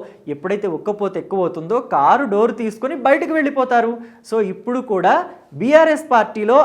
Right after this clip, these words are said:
అదే జరగబోతోంది. ఆ సిచ్యువేషన్కి బీఆర్ఎస్ని తీసుకొచ్చిన పరిస్థితులు వచ్చేసాయి,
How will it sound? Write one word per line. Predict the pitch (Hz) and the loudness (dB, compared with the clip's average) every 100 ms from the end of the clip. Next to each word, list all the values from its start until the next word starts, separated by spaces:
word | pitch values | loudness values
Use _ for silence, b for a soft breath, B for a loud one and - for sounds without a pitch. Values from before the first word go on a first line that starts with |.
| - | 4
అదే | 156 175 294 370 | -2 2 4 4
జరగబోతోంది. | 254 262 269 269 233 220 208 190 226 160 | 2 0 2 2 2 2 -2 -2 -4 -2
ఆ | 175 254 254 | 2 2 0
సిచ్యువేషన్కి | 233 339 330 294 285 269 | -6 -6 -6 -6 -8 -6
బీఆర్ఎస్ని | 196 226 277 302 269 240 | -2 0 2 0 -4 -8
తీసుకొచ్చిన | 214 254 254 294 285 277 | -6 -8 -4 -6 -6 -6
పరిస్థితులు | 247 - 202 240 226 220 | -4 -4 -4 -6 -6 -6
వచ్చేసాయి, | 175 311 320 220 | -4 -4 -2 -2